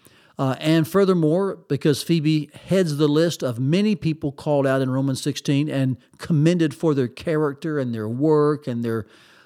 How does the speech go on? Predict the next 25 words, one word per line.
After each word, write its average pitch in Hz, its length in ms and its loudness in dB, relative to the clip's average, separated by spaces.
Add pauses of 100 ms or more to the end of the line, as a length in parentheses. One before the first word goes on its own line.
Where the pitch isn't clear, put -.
(160)
uh, 113 340 -6
traits, 143 640 0 (500)
I 180 240 2
don't 185 400 2
see 139 680 -4 (100)
these 147 320 2
verses 151 480 -2
as 123 220 -2
proof - 600 -4
text, - 600 -10
especially 180 480 0
Romans 139 280 0
sixteen. 131 380 -4
I 117 60 -2
don't 143 180 0
see 175 420 0 (300)
that 156 300 0
verse 127 400 -2
as 127 140 -4
a 123 80 -4
proof 240 480 -6
text - 420 -10
for, 156 540 0 (680)
uh, 139 120 -6
women 151 560 2